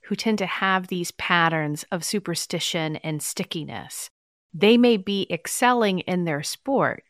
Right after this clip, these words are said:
but that pattern that they are so connected to is showing up in other parts of their personal life.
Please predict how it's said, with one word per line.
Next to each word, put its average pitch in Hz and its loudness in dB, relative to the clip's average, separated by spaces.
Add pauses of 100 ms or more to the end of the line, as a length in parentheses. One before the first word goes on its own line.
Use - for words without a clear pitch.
(140)
but 190 0
that 196 4
pattern 208 2
that 160 -6
they 175 0
are 165 0
so 180 -2
connected 175 0
to 101 -6 (100)
is 185 0
showing 254 2
up 190 4
in 170 0
other 190 4
parts 214 -2
of 160 -2
their 156 0
personal 165 -2
life. - -2